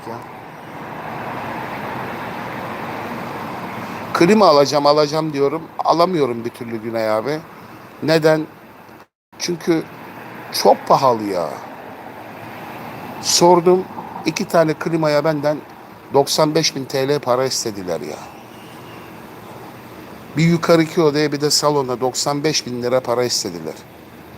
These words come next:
Amin amin cümlemizden Günay abi. Ola bu nasıl bir ad-, araba, ar-, araba lan? Konuşamadım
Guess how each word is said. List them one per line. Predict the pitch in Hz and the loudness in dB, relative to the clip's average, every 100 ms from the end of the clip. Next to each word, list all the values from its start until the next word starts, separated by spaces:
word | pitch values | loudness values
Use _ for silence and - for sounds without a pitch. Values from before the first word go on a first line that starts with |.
| - - - - - - - - - - - - - - - - - - - - | -20 -18 -16 -16 -16 -16 -16 -16 -16 -16 -16 -16 -16 -16 -16 -14 -14 -14 -6 4
Amin | 113 135 156 | 8 8 6
amin | 143 135 143 135 | 2 2 0 -2
cümlemizden | 123 139 135 117 101 101 95 | -4 -4 -2 -4 -6 -8 -6
Günay | 113 120 | -2 0
abi. | 113 101 85 - - - - - - - - - - - - - - 240 80 80 80 - 80 80 78 - - - - - - - - - - - - - - - - - - - - - | 0 -4 -12 -14 -14 -14 -14 -12 -12 -12 -14 -14 -14 -12 -12 -12 -10 -8 -8 -8 -10 -10 -8 -8 -8 -8 -10 -10 -12 -14 -14 -14 -16 -14 -14 -12 -12 -12 -14 -12 -12 -12 -12 -12 -12 -4
Ola | 110 117 127 | 2 4 4
bu | 131 | 4
nasıl | 127 135 - 135 | 2 0 0 -2
bir | 131 | 0
ad-, | 120 | 2
araba, | 104 104 95 92 | 2 2 2 2
ar-, | 98 95 | 4 2
araba | 98 95 95 | 2 0 0
lan? | 87 - - - - - - - - - | -2 -4 -14 -16 -16 -16 -16 -16 -16 -6
Konuşamadım | 110 113 - 120 113 104 | -4 -2 -2 0 2 0